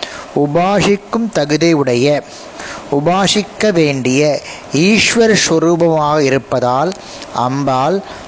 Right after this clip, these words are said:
பரதேவதா என்ற நாமத்தால் அழைக்கப்படுகிறார். பரதேவதா என்ற நாமத்தால் அழைக்கப்படுகிறார். மத்தியமா, மத்தியமான நடுமத்தியம், சப்த மாற்றத்தின்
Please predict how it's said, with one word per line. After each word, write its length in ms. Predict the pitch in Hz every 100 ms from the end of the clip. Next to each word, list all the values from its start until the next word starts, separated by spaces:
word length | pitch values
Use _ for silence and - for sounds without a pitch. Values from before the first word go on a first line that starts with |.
| - 156
பரதேவதா 1120 | 170 226 - 196 190 165 - 156 151 123 131
என்ற 340 | 143 139 135
நாமத்தால் 800 | 123 127 143 135 - 131 135 180 - -
அழைக்கப்படுகிறார். 1200 | 131 151 - - 170 - 143 123 113 127 131 131 135
பரதேவதா 640 | 143 160 156 139 139 143
என்ற 60 | 139
நாமத்தால் 640 | 127 131 131 123 165 160
அழைக்கப்படுகிறார். 920 | 139 135 147 139 143 127 123 131 123 - - - - -
மத்தியமா, 800 | 143 151 - - 160 131 131 123 123 - - - -
மத்தியமான 800 | 151 147 214 208 170 139 156 196
நடுமத்தியம், 920 | 160 156 175 160 143 - 135 131 117 - - - -
சப்த 640 | - - 160 165 165 233 233
மாற்றத்தின் 1120 | 175 156 151 - - 165 - - 151 185